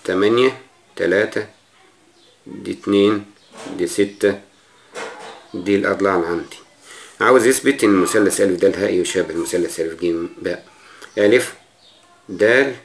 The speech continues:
هاء يشابه المثلث ألف جيم باء. يبقى أنا المفروض أجيب له ألف د، وبقول ألف د هاء، يبقى أنا هقول له ألف د على ألف جيم. بكام؟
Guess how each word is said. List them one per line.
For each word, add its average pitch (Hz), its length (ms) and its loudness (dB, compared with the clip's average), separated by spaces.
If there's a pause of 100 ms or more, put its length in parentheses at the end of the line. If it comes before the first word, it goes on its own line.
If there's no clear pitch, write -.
(1200)
هاء 120 300 2
يشابه 104 320 2
المثلث 90 500 0
ألف 90 220 -2
جيم 85 300 -2 (140)
باء. 85 260 -4 (460)
يبقى 98 160 4
أنا 123 180 6
المفروض 117 400 4
أجيب 98 200 4
له 92 120 2
ألف 92 180 2
د، 139 300 4 (380)
وبقول 90 380 2
ألف 110 360 0 (420)
د 90 100 0
هاء، 104 460 2 (320)
يبقى 82 140 -2
أنا 85 140 -2
هقول 98 200 2
له 90 160 0
ألف 87 180 -4
د 127 320 4 (1400)
على 90 320 0
ألف 82 200 -4
جيم. - 340 -12 (920)
بكام؟ 87 460 0